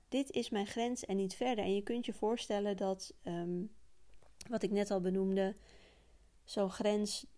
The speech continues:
eh, dat als je even in je, je eigen rust, eh, wil hebben en dat je even niet gestoord wil worden, dat dat een grens is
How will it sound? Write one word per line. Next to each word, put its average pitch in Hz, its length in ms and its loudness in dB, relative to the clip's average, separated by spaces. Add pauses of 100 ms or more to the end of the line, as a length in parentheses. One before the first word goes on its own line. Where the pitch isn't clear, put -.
eh, 185 440 -4
dat 180 220 -4
als 185 180 -4
je 190 120 2
even 196 260 0
in 190 100 0
je, 185 280 2
je 190 80 2
eigen 202 360 0
rust, 220 400 0
eh, - 200 -2
wil 196 200 0
hebben 185 300 0
en 180 220 0
dat 180 120 0
je 185 80 -4
even 185 200 -2
niet 190 160 0
gestoord - 400 -2
wil 214 120 0
worden, 202 400 2 (680)
dat 208 200 2
dat 254 280 2
een 202 120 0
grens 220 440 -2
is 214 420 0